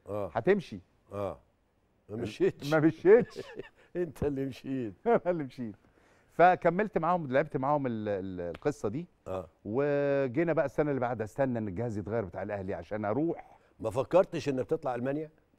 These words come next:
Speaker 2: ما فكرتش يا كابتن خلاص. انا كنت خ-، قلقان وما عنديش ثقه.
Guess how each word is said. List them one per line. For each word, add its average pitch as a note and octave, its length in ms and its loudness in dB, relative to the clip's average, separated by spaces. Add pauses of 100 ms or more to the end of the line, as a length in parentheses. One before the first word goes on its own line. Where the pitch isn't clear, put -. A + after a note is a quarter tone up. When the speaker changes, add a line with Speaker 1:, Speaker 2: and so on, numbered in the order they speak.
(300)
Speaker 2:
ما F2 60 -8
فكرتش F2 460 -10
يا D#2+ 60 -10
كابتن D2 280 -20
خلاص. D3 260 -16 (460)
انا E3+ 160 4
كنت - 320 0
خ-، - 120 -10
قلقان C#3+ 580 0
وما G2+ 160 -6
عنديش G#2+ 300 -6
ثقه. - 340 0